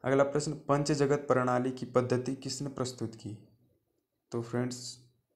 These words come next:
जन-, जनरल क्वेश्चन है और I hope आपको भी इसका आंसर पता होगा, आर एच व्हिटेकर। अगला प्रश्न, प्रोकैरियोटिक जीवों को किस क्रे-, श्रेणी में रखा जाता है? तो फ्रेंड्स जो प्रोकैरियोटिक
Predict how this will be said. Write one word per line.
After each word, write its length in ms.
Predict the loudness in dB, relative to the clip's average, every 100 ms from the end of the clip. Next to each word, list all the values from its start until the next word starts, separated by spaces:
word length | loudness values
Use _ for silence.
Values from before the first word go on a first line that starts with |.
| -4
जन-, 500 | 0 0 0 -4 -4
जनरल 340 | -4 0 -2
क्वेश्चन 380 | 0 -4 -2 -2
है 220 | -2 -4
और 440 | -4 -2 -2 -2 -2
I 40 |
hope 220 | -4 -4
आपको 280 | -4 -4 -6
भी 80 | -8
इसका 240 | -8 -8
आंसर 220 | -10 -10 -12
पता 300 | -12 -8 -6
होगा, 380 | -6 -8 -8 -2
आर 200 | 0 -2
एच 280 | -4 -8 -8
व्हिटेकर। 720 | -8 -6 -8 -8 -10 -12 -18 _ _ _ _ _ _ _ _ _ -20 -20 -20 -20 -20 -4
अगला 200 | 2 4
प्रश्न, 400 | 6 4 2 -2
प्रोकैरियोटिक 840 | -2 4 4 6 6 6 4 0 -2
जीवों 320 | 0 2 0
को 140 | 0
किस 300 | -2 -4 -4
क्रे-, 240 | -2 -2 -2
श्रेणी 440 | -2 2 2 2
में 160 | 0 -2
रखा 300 | -2 -4 -2
जाता 320 | -2 -6 -10
है? 100 | -12 -16 _ _ _ -6
तो 360 | -4 -4 -8 -10
फ्रेंड्स 300 | -4 -4 -2
जो 80 | -6
प्रोकैरियोटिक 1000 | -2 -2 2 2 2 0 -4 -8 -16